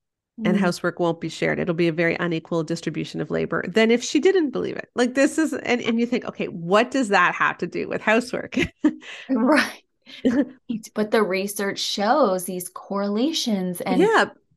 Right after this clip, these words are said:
Speaker 2: and their
Speaker 1: And it
Speaker 2: sex life is affected, as we've talked.
Speaker 1: Yeah, but it makes sense because if you think girls talk too much, what you're, what you're essentially saying is that girls' voices shouldn't matter as much as men's
Speaker 2: Mm-hmm.
Speaker 1: because
Speaker 2: Yeah.
Speaker 1: boys and men matter more.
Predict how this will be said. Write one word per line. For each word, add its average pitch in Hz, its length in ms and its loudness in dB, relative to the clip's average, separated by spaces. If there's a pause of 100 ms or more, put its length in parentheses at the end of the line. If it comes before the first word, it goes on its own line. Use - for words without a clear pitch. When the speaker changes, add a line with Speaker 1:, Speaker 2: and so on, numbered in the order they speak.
Speaker 2:
and 214 160 6
their 233 80 8
Speaker 1:
And 285 80 4
it - 20 0
Speaker 2:
sex 453 200 2
life 339 200 4
is 214 140 4
affected, 175 420 2
as 175 180 2
we've 180 200 -4
talked. 147 420 0 (300)
Speaker 1:
Yeah, 339 280 6
but 311 120 4
it 330 80 2
makes 427 220 4
sense 466 180 2
because 294 240 0
if 311 100 0
you 311 120 2
think 427 220 0
girls 349 200 0
talk - 220 -10
too 202 100 -6
much, 180 140 -8
what 208 100 -2
you're, 226 240 0
what 233 140 0
you're 254 120 0
essentially 302 400 -2
saying 175 720 -4
is 214 220 -2
that 196 220 -2
girls' 202 420 -2
voices 180 1000 -4
shouldn't 175 720 -4 (500)
matter 165 440 0
as 185 200 -4
much - 220 -4
as 170 180 -4
men's 202 520 -2
Speaker 2:
Mm-hmm. 202 160 -12
Speaker 1:
because 170 580 -2
Speaker 2:
Yeah. - 380 -20
Speaker 1:
boys 180 320 0
and 185 160 -2
men 170 280 -2
matter 170 240 0
more. 262 220 2